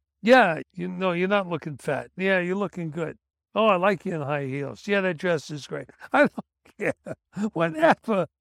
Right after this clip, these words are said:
makes you feel good, I'm happy with that, okay? But when you now go to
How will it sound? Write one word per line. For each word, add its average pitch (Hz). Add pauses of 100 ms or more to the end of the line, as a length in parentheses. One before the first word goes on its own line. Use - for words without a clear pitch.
(200)
makes 254
you 220
feel 254
good, 240
I'm 220
happy 220
with 185
that, 147
okay? 226 (1120)
But 254
when 247
you 285 (640)
now 190 (840)
go 214
to 196